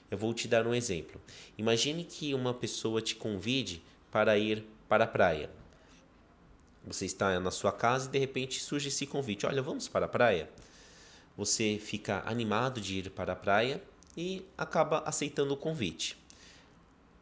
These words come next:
Dessa forma, com esse exemplo, você pode até dizer que o estímulo, a motivação, ela veio do convite, veio de algo externo. Mas, na verdade, caso a pe-, a,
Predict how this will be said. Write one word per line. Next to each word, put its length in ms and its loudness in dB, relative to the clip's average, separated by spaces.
Dessa 360 -2
forma, 420 0
com 160 -4
esse 180 0
exemplo, 320 -2
você 180 -4
pode 240 -2
até 160 -2
dizer 400 2
que 280 -2
o 80 -4
estímulo, 680 -2
a 100 -2
motivação, 600 0
ela 180 0
veio 400 0
do 100 0
convite, 640 0
veio 300 0
de 140 0
algo 420 2
externo. 580 2
Mas, 680 -2
na 320 -2
verdade, 720 0
caso 260 -4
a 20 -2
pe-, 320 -10
a, 520 0